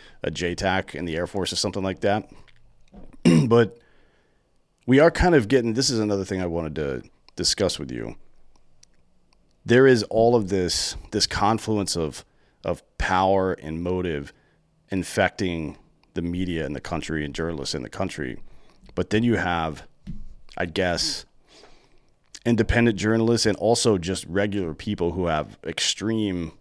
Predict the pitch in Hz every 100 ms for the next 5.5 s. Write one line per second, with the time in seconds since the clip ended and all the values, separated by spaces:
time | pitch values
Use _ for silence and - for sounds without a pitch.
0 | - - 98 90 82 78 73 - 78 -
1 | - 85 80 - - - _ - 85 80
2 | - 98 - 95 85 - 104 92 78 71
3 | - 101 73 87 - 90 82 80 87 -
4 | 107 101 90 85 80 76 76 - 62 50
5 | 52 50 57 76